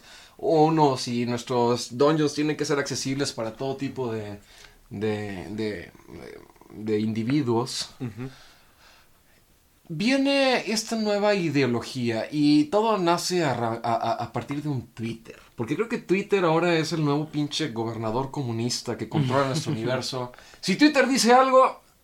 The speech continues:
Speaker 1: a ver cómo chingados te arreglas y, y le das el favor a los pendejos de Twitter, güey, que postearon esto. Hubo un desmadre de que la gente está en desacuerdo o no está nada cómodo con la idea de que se nos refiramos a las razas.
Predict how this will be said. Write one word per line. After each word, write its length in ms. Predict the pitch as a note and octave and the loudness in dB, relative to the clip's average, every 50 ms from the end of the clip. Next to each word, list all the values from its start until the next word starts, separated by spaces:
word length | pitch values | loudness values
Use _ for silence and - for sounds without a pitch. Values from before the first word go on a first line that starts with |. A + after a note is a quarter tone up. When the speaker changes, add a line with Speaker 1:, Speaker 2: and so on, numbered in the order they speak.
| _ - | _ 2
Speaker 1:
a 100 | D#3+ D3 | 4 6
ver 180 | D3 E3 E3+ - | 6 6 4 4
cómo 180 | F#3+ F#3+ F3+ | 0 -2 -2
chingados 460 | - - E3 D3+ D#3 E3 F3 E3+ - | 0 0 0 2 4 2 2 2 2
te 80 | - D#3 | 2 0
arreglas 440 | C3+ D3 D#3+ E3 D#3+ E3 D#3 D#3+ D3+ | 2 2 0 0 0 0 0 0 0
y, 20 | C3+ | 0
y 320 | B2 A#2 A2+ A#2+ B2 A#2+ | 0 0 -2 -2 -2 -2
le 100 | A2+ A#2 | -2 0
das 180 | A#2+ B2+ B2 - | 0 -2 -2 -4
el 80 | D3 C3+ | -6 -4
favor 280 | - A#2+ A2+ A#2+ C3 | -2 -2 0 0 0
a 40 | B2+ | -2
los 120 | A#2+ A#2 | -4 -6
pendejos 420 | - - A2 A2+ A#2 A#2 - B2 A2 | -6 -6 -6 -4 -4 -4 -4 -4 -4
de 80 | A2 | -4
Twitter, 320 | G#2+ - B2+ A#2+ - B2 A#2+ | -4 -4 -6 -6 -4 -4 -4
güey, 140 | A#2 A2 A2+ | -4 -4 -6
que 100 | A2+ A2 - _ _ _ _ | -10 -12 -12 _ _ _ _
postearon 500 | - B2 - - - A2+ G#2+ G#2 G2 F#2+ | -14 -14 -10 -8 -6 -4 -4 -4 -6 -8
esto. 280 | D#2 D#2+ - - - - _ _ - - - - - - - - - _ _ | -12 -14 -18 -18 -20 -20 _ _ -20 -20 -20 -20 -20 -20 -20 -20 -20 _ _
Hubo 360 | A3 A#3+ B3 C4 C4+ C4+ B3+ | 6 6 6 6 4 4 4
un 440 | B3 A#3 A#3 A#3 A#3 A#3 A3 F#3 D3 | 4 4 4 4 2 2 2 2 2
desmadre 460 | C#3 C3 C3+ C3 C3+ C3+ C3+ C#3 C#3 | 2 0 0 2 2 2 4 2 2
de 100 | C3 B2+ | 0 -2
que 100 | - B2+ | -2 -2
la 120 | B2+ B2 | -2 -2
gente 300 | - - D#3 D#3 D3+ E3 | -2 -2 -2 -2 -2 -4
está 180 | D#3+ - - D#3 | -6 -4 -4 -2
en 160 | D#3 D#3+ D#3+ | -2 0 0
desacuerdo 720 | D3+ D3 - - A2 - - A#2+ A2+ A2 G#2+ G#2+ G2+ - | 0 -2 -2 -6 -8 -6 -4 -2 -2 -2 -2 -4 -6 -4
o 80 | - B2+ | -4 -2
no 120 | B2+ C#3+ D#3+ | 0 0 -2
está 240 | D#3 - - D#3 D3+ | -2 -2 -2 -2 0
nada 340 | D3+ D3+ D3 C#3+ D#3 D#3 D3+ | 0 0 0 0 0 -2 -2
cómodo 380 | C3 B2+ A#2+ B2+ B2+ B2 A#2+ | -2 -4 -2 -2 -4 -4 -4
con 100 | - A#2+ | -4 -4
la 60 | A2+ G#2+ | -4 -4
idea 340 | G#2 G2+ A2+ A#2 A#2 A#2 | -2 -2 -2 -4 -4 -4
de 120 | A2+ A2+ A2+ | -6 -6 -6
que 100 | A#2+ A2 | -8 -8
se 100 | - G#2+ | -8 -6
nos 180 | G2+ G#2+ G2+ | -6 -6 -8
refiramos 640 | G#2 A2 - A2+ A2 A2+ A#2+ A#2+ A#2 A#2+ A#2+ A#2+ - - - - - - - _ _ _ _ _ | -8 -6 -6 -4 -2 -2 -2 0 0 -2 -2 -4 -10 -18 -20 -20 -20 -20 -20 _ _ _ _ _
a 240 | - G#2+ G#2+ G#2+ G2+ | -4 -2 -2 0 -2
las 320 | G2+ G#2 G2+ - - - - | -2 -4 -6 -6 -8 -8 -8
razas. 640 | A#2 A#2+ C#3 D#3 D3+ D3 - C3+ C#3 - - - - | -4 0 4 4 4 4 2 0 -4 -4 -6 -8 -12